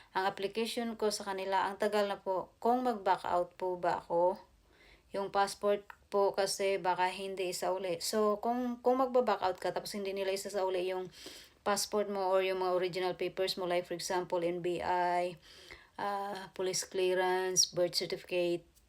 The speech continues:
passport, ayaw nila ibalik, pwedeng-pwede nyo sila i-complain. Pwede kayo pumunta ng P O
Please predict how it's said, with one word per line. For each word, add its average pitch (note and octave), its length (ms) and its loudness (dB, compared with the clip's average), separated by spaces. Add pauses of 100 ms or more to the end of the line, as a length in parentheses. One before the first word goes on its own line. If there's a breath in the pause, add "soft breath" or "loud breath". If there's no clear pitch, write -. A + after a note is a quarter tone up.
passport, F3+ 480 0
ayaw F#3+ 240 2
nila G3+ 160 2
ibalik, F#3 320 0
pwedeng-pwede G#3+ 480 2
nyo G#3 160 -2
sila F3+ 320 0
i-complain. F3 480 -4
Pwede G3 240 0
kayo A3 240 0
pumunta G#3 400 -4
ng G#3+ 240 -2 (1120 loud breath)
P G#3 240 4
O G3 160 2